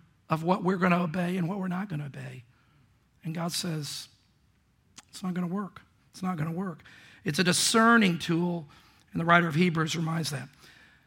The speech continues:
This last part, sec-, uh, third, we've looked at the description, the discerning, but notice our devotion to the Word of God. Verse fourteen,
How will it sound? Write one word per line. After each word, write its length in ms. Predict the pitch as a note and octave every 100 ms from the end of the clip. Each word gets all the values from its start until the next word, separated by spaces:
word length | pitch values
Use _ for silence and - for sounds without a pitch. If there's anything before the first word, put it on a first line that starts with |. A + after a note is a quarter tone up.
| _ _ _ _ _ _ _ _ _ _
This 180 | A3 -
last 320 | A#3 G#3+ -
part, 340 | F3 E3 E3 - - _ _ _ _ _ _ _ _ _ _ _ _ _ _ - - _ _ _ _ _ -
sec-, 360 | - G#3 F#3+
uh, 160 | G3 F3+
third, 520 | - G3+ F3 D#3+ D3 - _ _ _ _ _ _ _ _ _ _ -
we've 100 | E3
looked 240 | F#3+ F#3
at 220 | F3+ E3+ E3
the 80 |
description, 840 | D#3 - - F#3+ - - E3 E3 D#3+
the 80 | D3
discerning, 840 | D#3 - - F#3 F3+ F3+ E3 D3+ - _ _ _ _ _ _ -
but 100 | F3
notice 320 | F3+ F#3 -
our 240 | E3 D#3 D#3+
devotion 720 | D#3 D3+ F3 F3 - D#3+ D3+
to 120 | D3
the 100 | D#3
Word 180 | D#3+ D3+
of 100 | C#3+
God. 360 | D3+ C#3 - - _ _ _ _ _ _ _ _ _ _ -
Verse 180 | F#3
fourteen, 760 | - G3 F#3 - F3+ D#3 D3